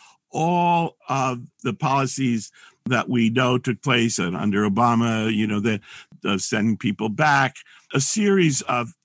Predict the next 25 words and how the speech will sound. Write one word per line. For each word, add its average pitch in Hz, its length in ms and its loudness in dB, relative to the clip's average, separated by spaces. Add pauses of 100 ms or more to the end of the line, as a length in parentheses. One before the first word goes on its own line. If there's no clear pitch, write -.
(200)
attempts 151 640 -4
to 131 340 0 (560)
effectively 131 880 0 (720)
save, 160 840 0
to 120 120 -8
some 131 240 -2
degree, 131 440 0
the, 117 440 -2 (200)
the 117 160 -4
white 143 260 -2
male 120 200 -4
sections, 110 680 -6
uh, 107 280 -2 (220)
American 123 480 0
section 107 360 -4
of 110 40 -4
the 104 80 -2
working 107 220 -6
class, 110 340 -6 (340)
the 117 80 2
expense - 500 -2
of 113 100 0
the 110 140 2
others. 107 400 -4 (720)
This 147 420 2